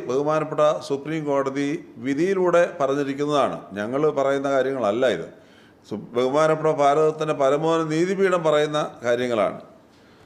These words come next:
എന്നാൽ ഈ കാര്യങ്ങൾ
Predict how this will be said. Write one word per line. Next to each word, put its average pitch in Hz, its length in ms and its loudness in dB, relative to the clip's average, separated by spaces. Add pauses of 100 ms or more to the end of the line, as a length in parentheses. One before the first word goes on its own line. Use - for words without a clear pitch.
(240)
എന്നാൽ 180 280 4 (1040)
ഈ - 20 4 (600)
കാര്യങ്ങൾ 170 560 2